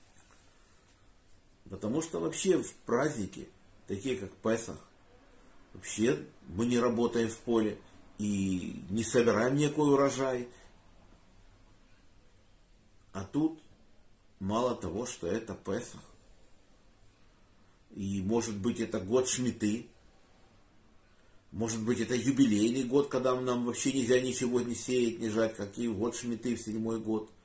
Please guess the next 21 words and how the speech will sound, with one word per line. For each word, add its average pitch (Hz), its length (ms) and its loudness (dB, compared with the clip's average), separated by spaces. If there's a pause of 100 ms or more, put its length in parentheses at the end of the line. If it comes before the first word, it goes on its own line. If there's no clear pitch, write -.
(160)
или 92 320 -4 (160)
пятидесятый 101 500 -2
год 98 220 -4
юбилейный, 98 540 -2
нам 90 220 -6
нельзя 262 420 -2 (320)
ничего 127 420 -2
не 131 120 -2
засевать, 135 500 0
не 131 100 -2
сжинать. 113 480 -2 (1400)
И 101 240 -2
в 95 40 -6
субботу 170 400 6
вообще 185 320 4
мы 247 140 2
не 240 80 0
можем 214 340 0
такую 196 240 2
работу 185 360 2
выполнить. 165 480 -2